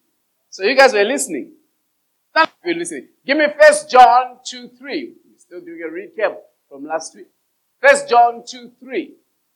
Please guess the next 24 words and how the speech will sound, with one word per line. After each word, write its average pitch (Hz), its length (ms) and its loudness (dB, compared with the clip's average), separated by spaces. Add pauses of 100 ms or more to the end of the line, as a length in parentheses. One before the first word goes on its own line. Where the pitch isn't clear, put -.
(920)
First 240 280 -8
John 226 400 0
two 233 220 -20 (100)
three. 233 320 -16 (1900)
All 127 80 -10
right. 208 300 6 (240)
Now - 240 6
let's 247 220 2
read 240 180 -8
this 233 140 -12
together. 214 280 -2
Are 160 140 2
you 208 140 0
ready? 294 400 4 (600)
Read. 175 640 2 (480)
"Now 226 480 4
by 233 480 6
this 370 420 -2
we 220 380 -12
know 247 680 6
that 220 320 4
we 208 220 -16
know 247 440 0
him 170 400 -4